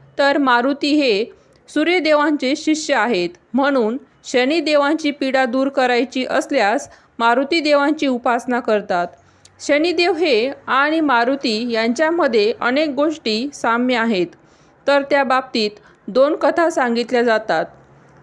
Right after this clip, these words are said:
त्यावर एक कथा अशी आहे की प्रत्यक्ष देवही ज्याला भीत होते, असे शनीची दृष्टी एकदा मारुतीरायांकडे वळली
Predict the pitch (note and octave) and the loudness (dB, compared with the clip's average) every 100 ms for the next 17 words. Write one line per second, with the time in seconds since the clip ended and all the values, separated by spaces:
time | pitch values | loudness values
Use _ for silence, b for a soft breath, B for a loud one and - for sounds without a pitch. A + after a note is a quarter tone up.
0 | - D4+ F4+ D4 C#4+ - C#4+ - E4+ F4 | -2 0 2 2 2 0 -2 -2 -2 0
1 | E4 C4+ D4 E4 D4 D4 C4+ B3+ C#4 A3+ | 0 0 0 0 0 2 0 -2 -2 -2
2 | C4 - - C4 D4 E4+ F4+ G4+ C4 C#4 | -4 -6 -6 -4 -2 -4 -2 -2 0 0
3 | C#4 D#4+ E4+ D#4 D4+ C#4+ A#3+ A3 D4 G#3+ | 2 2 0 0 0 0 0 0 -2 0
4 | C4+ D#4 E4 D#4 A3 G#3 - - D#4+ D4+ | 0 0 -2 0 0 0 0 -2 0 -2
5 | E4+ C4+ C4+ C#4 D4+ B3 B3 D#4 - A3 | 0 0 0 -4 -6 -4 -4 -4 -2 -4
6 | G#3+ - B3 B3 A#3+ G#3 C4+ G#3+ A3+ D4 | -4 -2 -2 0 -2 0 0 0 0 0
7 | D#4 D#4 C4+ C4 C#4 B3 B3+ A#3+ A#3 G#3+ | 0 0 0 0 -2 0 2 2 0 0
8 | E3+ | -2